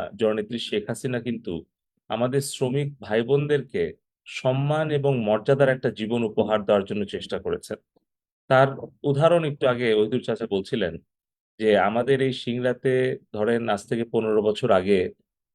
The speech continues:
আমাদের কয় কিলোমিটার রাস্তা ছিল, কত জনের ঘরে বিদ্যুৎ ছিল। আজকে যদি আমাদের সিংড়া রাস্তাতে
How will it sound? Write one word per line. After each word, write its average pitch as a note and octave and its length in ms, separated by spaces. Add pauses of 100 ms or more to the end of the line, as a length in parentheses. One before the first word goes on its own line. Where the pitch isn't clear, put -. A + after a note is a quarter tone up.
(560)
আমাদের A#2 440 (600)
কয় D3+ 200
কিলোমিটার D3+ 460
রাস্তা G2 200 (100)
ছিল, F#2+ 140 (1200)
কত C#3 180 (500)
জনের C#3+ 300
ঘরে B2+ 240
বিদ্যুৎ G#2 240 (100)
ছিল। F2 140 (640)
আজকে B2+ 260 (100)
যদি C#3 200
আমাদের C#3 280
সিংড়া C3 280
রাস্তাতে A#2+ 380